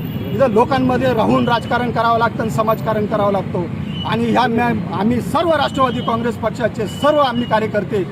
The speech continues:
या राम-, आमदारांचा निषेध करतो आणि प्रथमतः मी या राम-, आमदारांना सूचित करतो का यांनी थोड्याच दिवसांमध्ये आदरणीय भांगरे साहेबांची यांनी माफी जर नाही मागितली तर याही प्रकारे, याहीपेक्षा तीव्र स्वरूपाचं आंदोलन या अकोले तालुक्यामध्ये उभारलं जाईल.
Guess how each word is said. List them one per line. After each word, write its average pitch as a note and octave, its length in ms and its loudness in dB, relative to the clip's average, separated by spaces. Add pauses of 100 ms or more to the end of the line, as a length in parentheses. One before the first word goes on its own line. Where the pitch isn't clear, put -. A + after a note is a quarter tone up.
(280)
या A#3 160 2
राम-, G#3 340 -2
आमदारांचा A#3 600 0
निषेध G#3 300 0
करतो B3+ 500 0 (280)
आणि A3+ 120 0
प्रथमतः B3+ 520 0
मी B3 240 0
या A#3+ 120 4
राम-, A#3+ 260 0
आमदारांना A#3 600 0
सूचित A#3 300 2
करतो C4+ 460 2 (320)
का A3 80 0
यांनी B3+ 240 2
थोड्याच D#4 480 2
दिवसांमध्ये C4 680 2 (340)
आदरणीय C4 360 2
भांगरे B3 320 2
साहेबांची A#3+ 440 0
यांनी A#3 140 0
माफी A3 280 -2
जर G#3+ 160 -2
नाही A3+ 180 2
मागितली C#4 440 0
तर A#3+ 100 -4 (100)
याही D#4 200 4
प्रकारे, B3+ 420 0 (120)
याहीपेक्षा B3+ 580 0 (500)
तीव्र E4+ 220 6
स्वरूपाचं C4+ 480 0
आंदोलन A#3+ 400 2
या A3 100 2
अकोले A3 280 0
तालुक्यामध्ये G#3 800 -2
उभारलं G#3 280 0
जाईल. G#3 280 2